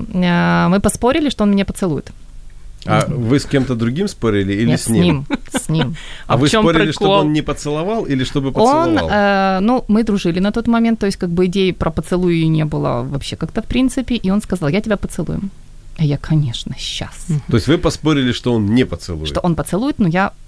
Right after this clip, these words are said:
Speaker 1: м, была против.
Speaker 3: Мгм.
Speaker 1: Вот так.
Speaker 2: То есть вы все-таки хотели, чтобы он выиграл этот спор, да?
Speaker 1: А, если считать, что я сама к нему пришла, то, наверно, да. Так получилось, что, э, в один из вечеров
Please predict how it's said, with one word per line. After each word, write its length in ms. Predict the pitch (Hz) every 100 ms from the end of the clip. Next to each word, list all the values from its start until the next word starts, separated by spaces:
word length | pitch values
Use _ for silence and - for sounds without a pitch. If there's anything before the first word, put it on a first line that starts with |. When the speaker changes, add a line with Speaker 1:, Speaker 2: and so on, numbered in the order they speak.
| - 170
Speaker 1:
м, 360 | 170 165 156
была 160 | 156 170
против. 360 | - 131 - - - -
Speaker 3:
Мгм. 260 | 165 - -
Speaker 1:
Вот 120 | 165
так. 120 | - - -
Speaker 2:
То 60 | 104
есть 140 | -
вы 80 | 120
все-таки 340 | 131 - -
хотели, 360 | - 127 123 95
чтобы 240 | - 92
он 80 | 101
выиграл 300 | 95 85 82
этот 160 | 78 80
спор, 280 | - 78 71
да? 140 | 90 107 - - - - - - - -
Speaker 1:
А, 380 | 170 170 165 - - 185
если 220 | 226 254
считать, 320 | 247 247 240
что 140 | - 240
я 140 | 233
сама 260 | - 233 233
к 80 | 240
нему 220 | 233 233
пришла, 460 | 240 269 269 370
то, 140 | 370 208
наверно, 520 | 208 233 247 233 226
да. 340 | 170 135 143 180 196 - - - - -
Так 160 | - 165
получилось, 520 | 170 165 170 294 277 208
что, 160 | 180
э, 460 | 170 165 - 156 151
в 40 |
один 240 | 160 175 165
из 100 | 165
вечеров 400 | - 165 190